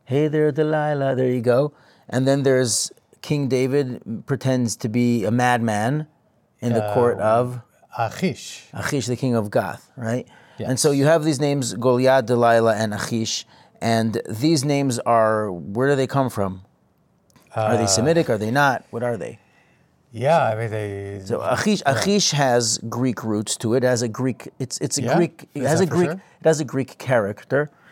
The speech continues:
Speaker 1: Yeah. So there's actually a discovery. Uh, it's called the, the Ekron stela, which is in the Israel Museum. It was found in Tel Mikne,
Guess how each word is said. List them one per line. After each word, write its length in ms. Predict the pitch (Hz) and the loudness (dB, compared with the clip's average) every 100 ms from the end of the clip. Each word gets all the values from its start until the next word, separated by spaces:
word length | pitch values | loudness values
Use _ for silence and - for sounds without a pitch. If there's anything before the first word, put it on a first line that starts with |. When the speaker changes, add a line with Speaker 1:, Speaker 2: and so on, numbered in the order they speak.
| - _ | -20 _
Speaker 1:
Yeah. 280 | - 110 131 135 | -2 0 0 -2
So 140 | - 147 | -4 0
there's 180 | 143 143 | 2 4
actually 320 | 160 160 151 | 2 2 0
a 20 | |
discovery. 680 | 131 123 - 139 131 95 98 _ - | 0 0 0 0 -2 -6 -10 _ -12
Uh, 260 | 110 101 113 | -6 -2 -2
it's 120 | - | -2
called 360 | - 123 123 | 0 2 2
the, 460 | 101 120 113 110 101 - - - | 0 0 0 0 -4 -10 -16 -10
the 340 | 101 113 104 | -4 -2 0
Ekron 600 | 123 - 135 120 113 110 - _ _ - | -2 0 0 0 -2 -6 -10 _ _ -6
stela, 420 | - 139 123 107 | -2 2 2 2
which 180 | 104 - | 0 -4
is 160 | 107 | -4
in 120 | 104 113 | -2 0
the 60 | |
Israel 300 | 104 127 127 | 0 0 0
Museum. 320 | 113 101 123 | 0 0 -2
It 40 | 117 | 0
was 140 | 107 | -2
found 220 | - 120 120 | -2 0 -2
in 100 | 107 | -2
Tel 220 | 127 110 | -2 -2
Mikne, 440 | 104 104 143 175 | -4 -4 -2 -4